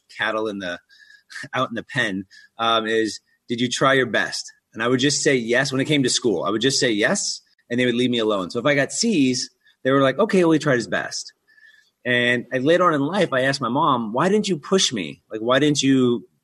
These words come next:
make me study harder, be more responsible?" And she had probably one of the, the best, worst answers ever. "I didn't want you to turn to drugs."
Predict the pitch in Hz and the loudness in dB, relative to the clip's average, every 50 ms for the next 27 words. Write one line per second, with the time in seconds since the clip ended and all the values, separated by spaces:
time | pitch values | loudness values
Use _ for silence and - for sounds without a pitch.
0 | _ 107 117 123 127 127 131 117 - - - 131 127 123 120 120 120 117 107 110 | _ -8 -6 -6 -4 -2 -4 -4 -4 -2 0 2 2 2 2 2 2 2 2 2
1 | 113 101 110 123 123 120 117 113 104 - - 110 110 104 - 113 107 104 101 - | 0 0 -2 -2 -2 0 -2 -2 -4 -4 -2 -2 -2 -2 -2 -2 -2 -2 -4 -6
2 | _ _ - - - - _ _ _ _ - 117 - - 147 147 160 151 143 147 | _ _ -20 -20 -20 -20 _ _ _ _ -6 -4 0 2 2 4 2 2 0 -2
3 | - _ - 185 226 - 240 185 185 170 156 156 151 139 143 135 - - _ - | -8 _ 0 0 2 2 4 4 6 6 6 6 6 4 2 0 0 -6 _ -20
4 | _ - - - _ _ _ - 117 127 117 104 127 135 147 - - 120 123 127 | _ -20 -20 -20 _ _ _ -8 -6 -6 -2 0 0 0 0 -2 -2 0 2 2
5 | 127 - - - 117 123 131 135 - 123 107 101 104 113 120 160 180 214 208 - | 2 0 -2 0 0 0 0 0 -2 -4 -2 -2 -2 0 2 0 0 0 -4 -8
6 | - - - - _ _ - 117 117 143 143 151 160 139 139 135 131 - 139 123 | -16 -20 -20 -20 _ _ -6 -2 2 4 4 4 4 2 2 0 2 2 -2 -2
7 | 120 - - 135 120 117 113 98 98 101 95 87 80 71 71 - - - | -2 -4 -4 -4 -2 -2 -4 -4 -2 -2 -2 -2 -4 -6 -8 -10 -10 -10